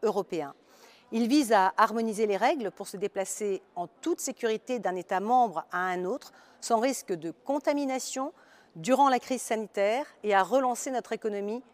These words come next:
et notre tourisme. Ce certificat sera le même pour tous les citoyens européens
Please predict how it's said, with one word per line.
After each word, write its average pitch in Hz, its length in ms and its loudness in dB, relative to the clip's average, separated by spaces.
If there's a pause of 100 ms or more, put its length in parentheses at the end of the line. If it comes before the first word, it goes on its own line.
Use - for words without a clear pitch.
(240)
et 233 100 2
notre 226 280 -2
tourisme. 156 500 -12 (560)
Ce 226 140 -2
certificat 247 520 2
sera 196 280 0
le 185 100 -2
même 254 320 0
pour - 160 -8
tous - 160 -8
les 294 80 0
citoyens 233 460 -2
européens 190 580 -4